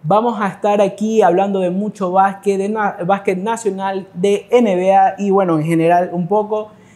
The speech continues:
También vamos a estar acompañados de mis queridos amigos que van a ser coanfitriones, mi querido Ricky y mi querido amigo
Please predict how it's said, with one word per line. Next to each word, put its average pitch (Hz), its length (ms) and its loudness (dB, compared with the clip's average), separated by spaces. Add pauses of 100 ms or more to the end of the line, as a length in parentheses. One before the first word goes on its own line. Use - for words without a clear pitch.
(180)
También 233 260 2
vamos 262 260 4
a 226 40 -4
estar 226 200 2
acompañados 214 920 0 (120)
de 190 360 0
mis 180 420 -6
queridos 190 360 0
amigos 196 340 -2
que 175 80 2
van 170 140 2
a 175 80 -4
ser 190 340 -4
coanfitriones, 202 1080 -2
mi 160 140 -2
querido 180 520 0 (100)
Ricky 247 540 2 (500)
y 214 140 2
mi 208 160 2
querido 196 260 4
amigo 202 460 0